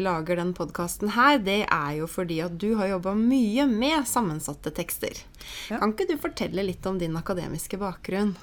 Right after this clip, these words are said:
Speaker 2: Eh, ja, jeg begynte som sagt å jobbe her i to tusen og seks. Da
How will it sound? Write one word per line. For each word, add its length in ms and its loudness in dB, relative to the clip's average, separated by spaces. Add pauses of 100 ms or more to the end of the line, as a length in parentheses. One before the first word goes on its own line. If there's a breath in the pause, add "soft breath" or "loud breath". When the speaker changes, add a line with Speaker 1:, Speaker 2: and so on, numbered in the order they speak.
(580 loud breath)
Speaker 2:
Eh, 460 -4 (100)
ja, 260 4
jeg 160 4
begynte 220 4
som 80 -2
sagt 180 -4
å 60 -2
jobbe 240 2
her 160 -2
i 100 0
to 220 -4
tusen 320 -4
og 80 -4
seks. 400 0
Da 140 -2